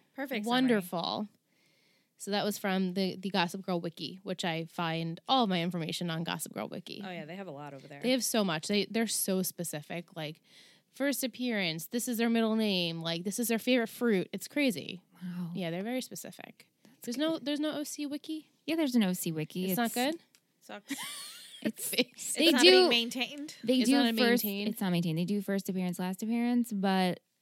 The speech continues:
Speaker 3: for
Speaker 2: Mm-hmm.
Speaker 3: Lindsay, if you guys know, Lindsay was a character on
Speaker 2: Right.
Speaker 3: the O C. They had her first appearance, right? For her last appearance,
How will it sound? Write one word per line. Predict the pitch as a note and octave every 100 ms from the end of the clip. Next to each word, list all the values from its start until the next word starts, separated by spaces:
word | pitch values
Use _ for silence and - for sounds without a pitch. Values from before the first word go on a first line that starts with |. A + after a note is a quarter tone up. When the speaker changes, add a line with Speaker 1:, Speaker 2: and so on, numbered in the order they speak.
| -
Speaker 3:
for |
Speaker 2:
Mm-hmm. | G#3+ G3+ G3
Speaker 3:
Lindsay, | A#3 A#3+ F#3+ F3 E3+ E3+
if | F3+
you | F3+
guys | E3+ E3+
know, | F3 E3 E3 D#3 - _ -
Lindsay | E3+ D#3+
was | D#3
a |
character | G3 D4+ C4+ B3+
on | G3+
Speaker 2:
Right. |
Speaker 3:
the | F#3
O |
C. | F#3+ B3+ A3+ _ _ _ _ _ -
They | G#3
had | G3 F3+
her | A#3+
first | B3+ D4 C4
appearance, | A#3+ G#3+ F#3 F3
right? | E3+ E3+ - _ _
For | - G#3
her | G3
last | F3+ F3 B3+ -
appearance, | - F4+ F#4 G4 F#4+